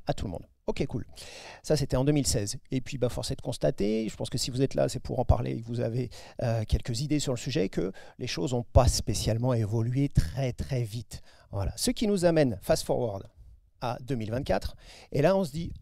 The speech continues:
Ah tiens, il y a un petit mot qui a été introduit par un petit décret qui s'appelle sanction. » Et là, il y a plein de gens qui sont in love avec le R G deux A. Et c'est génial. Voilà.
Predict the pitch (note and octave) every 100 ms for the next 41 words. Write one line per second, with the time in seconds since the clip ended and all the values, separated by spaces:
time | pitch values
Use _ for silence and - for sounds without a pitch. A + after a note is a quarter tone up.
0 | - D#4+ - D#4+ D#4 G3+ F#3 - - D4+
1 | D4+ - G#3 G3 A3+ - E4 - C#4+ C#4
2 | C4+ B3+ F#3+ D#3 E3 - F#4+ - C4 G3
3 | - C#4 C#4 D#3 B2 A#2 C3+ - E4+ -
4 | C4 C#4+ - - - E3+ G3+ C4+ D4 -
5 | D3+ D3+ - B3 C#4 F#3 B3 D4+ F#3 F#3
6 | F#3 F#3+ F#3+ G3+ C4 G#3 C3+ - C#3+ C#3+
7 | C#3+ C#3+ C#3+ A#2+ C#3 C3+ D#3 C4 - -
8 | E3 F3+ C4 C#4+ G3 G#3 D#3 C3+ C#3 -
9 | - - - - - _ _ - - -
10 | - - - - C3+ B2+ G#2+